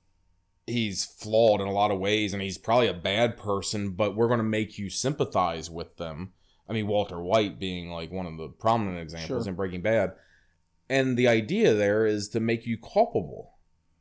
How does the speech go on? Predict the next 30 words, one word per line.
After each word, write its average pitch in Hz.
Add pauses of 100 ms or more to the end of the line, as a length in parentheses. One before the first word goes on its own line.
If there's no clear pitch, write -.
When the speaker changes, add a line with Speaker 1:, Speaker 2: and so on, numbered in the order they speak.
(540)
Speaker 1:
By 123
the 110
time 131
that 120
you 117
realize, 120
like, 110
oh, 151
you're 117
kinda 165
cheering 135
this 113
person 120
on 123
a 113
little 95
bit. 82 (680)
So -
you're 113
kinda 143
culpable. 104
And 113
then 120
it's 120
like, 110
there's 104
points 123
where 110
you 104
can't, 110